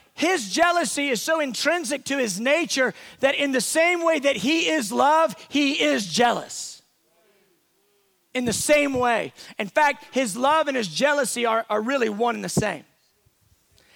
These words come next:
And so it manifests in fierce possessiveness. He actually thinks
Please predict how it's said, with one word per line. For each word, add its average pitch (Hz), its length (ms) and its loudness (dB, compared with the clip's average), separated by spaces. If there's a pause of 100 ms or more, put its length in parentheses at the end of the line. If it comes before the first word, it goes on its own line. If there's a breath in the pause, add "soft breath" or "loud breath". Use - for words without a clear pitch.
And 214 100 -6
so 294 140 2
it 277 80 -2
manifests 294 960 0
in 247 160 -4
fierce 381 640 0
possessiveness. 254 840 -2 (220 loud breath)
He 294 180 -4
actually 359 640 0
thinks - 680 -2